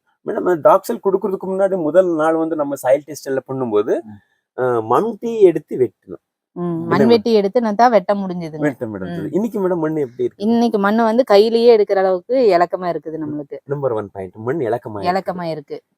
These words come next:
Speaker 1: ஓகே சார். ம-, ரெண்டாவது பாயிண்ட் மேடம், <coughs> அன்னைக்கு மண் மனம் பார்த்தோம்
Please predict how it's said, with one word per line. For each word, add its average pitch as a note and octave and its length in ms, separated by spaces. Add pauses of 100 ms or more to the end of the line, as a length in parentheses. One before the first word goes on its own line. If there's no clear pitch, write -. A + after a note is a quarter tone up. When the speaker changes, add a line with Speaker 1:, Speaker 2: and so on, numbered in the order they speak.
Speaker 1:
ஓகே E3 200
சார். B2+ 240 (180)
ம-, - 40
ரெண்டாவது G#3 440
பாயிண்ட் C#3+ 280
மேடம், G2+ 280 (100)
<coughs> - 340 (180)
அன்னைக்கு E3 280
மண் C#3 180
மனம் D3+ 420
பார்த்தோம் - 300